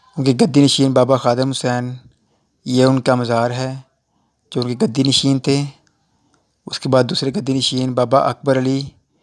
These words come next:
ये उनका मज़ार है, आप देख सकते हैं। और ये देखें कितना खूबसूरत, कितना प्यारा, कितना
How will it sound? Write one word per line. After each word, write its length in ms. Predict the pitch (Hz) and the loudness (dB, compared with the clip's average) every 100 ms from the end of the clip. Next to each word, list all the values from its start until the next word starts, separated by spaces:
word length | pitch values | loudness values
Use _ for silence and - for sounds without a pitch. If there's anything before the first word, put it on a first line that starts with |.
| _ _ _ _ | _ _ _ _
ये 120 | 127 | -8
उनका 300 | 131 123 139 | -6 -2 2
मज़ार 380 | 135 127 131 131 | 2 4 2 2
है, 380 | 131 135 135 139 _ _ _ _ _ _ - | 0 -2 -4 -12 _ _ _ _ _ _ -6
आप 180 | 123 113 | -4 -4
देख 160 | 123 - | -6 -8
सकते 280 | - - 131 | -10 -6 -4
हैं। 280 | 135 139 - _ _ _ _ - | -4 -6 -12 _ _ _ _ -2
और 140 | 135 | 2
ये 160 | 127 123 | 4 4
देखें 520 | 120 117 - 131 131 131 _ _ _ | 4 0 -2 -4 -6 -10 _ _ _
कितना 320 | - - 139 135 | -16 -4 -2 -2
खूबसूरत, 680 | - 131 123 - 139 131 - - _ _ _ _ | -2 -4 -2 2 4 2 -4 -20 _ _ _ _
कितना 300 | - - 139 135 | -16 -4 -2 0
प्यारा, 640 | 131 123 123 127 131 139 _ _ _ _ _ _ _ _ _ _ _ - | 0 0 0 0 -4 -10 _ _ _ _ _ _ _ _ _ _ _ -10
कितना 360 | 127 139 131 | -4 0 2